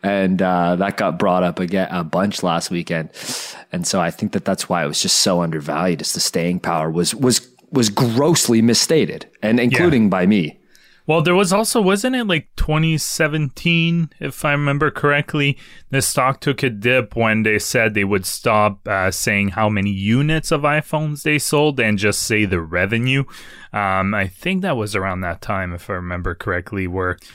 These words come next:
Speaker 2: yeah, people were kinda down on the stock. They were saying that, you know, that Apple was doing it 'cause the iPhone sales were declining, and it was just a way for them to kinda hide it. And then now n-,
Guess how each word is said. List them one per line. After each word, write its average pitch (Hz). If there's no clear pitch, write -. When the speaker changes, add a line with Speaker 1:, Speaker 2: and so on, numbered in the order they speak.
Speaker 2:
yeah, 101
people 104
were 98
kinda 107
down 104
on 98
the 98
stock. 101
They 98
were 92
saying 101
that, 90
you 113
know, 101
that 101
Apple 110
was 98
doing 113
it 104
'cause 92
the 101
iPhone 95
sales 95
were 92
declining, 160
and 104
it 98
was 95
just 98
a 104
way 95
for 98
them 95
to 98
kinda 90
hide 107
it. 107
And 92
then 92
now 98
n-, 101